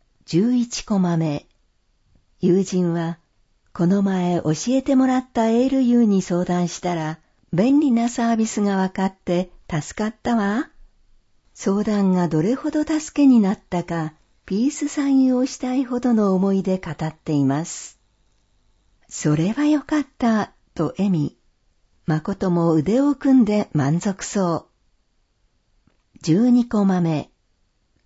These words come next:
友人、身近に相談できる場所があると安心して暮らせる街になるわね。今度は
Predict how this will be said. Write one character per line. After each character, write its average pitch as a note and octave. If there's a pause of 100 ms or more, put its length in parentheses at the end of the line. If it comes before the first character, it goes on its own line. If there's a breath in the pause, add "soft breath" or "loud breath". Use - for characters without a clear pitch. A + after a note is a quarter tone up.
(160)
友 F#3+
人、 F3 (500)
身 D3+
近 C4
に C4+
相 C4
談 B3+
で B3
き B3
る G#3+
場 F#3+
所 G3+
が F3+
あ F3+
る F3
と E3+ (160)
安 D#3
心 B3+
し C4+
て C#4
暮 B3+
ら C4+
せ C4+
る A#3
街 F3+
に G#3
な G#3
る G#3+
わ F#3+
ね。 G#3 (1000)
今 A3
度 F#3
は E3+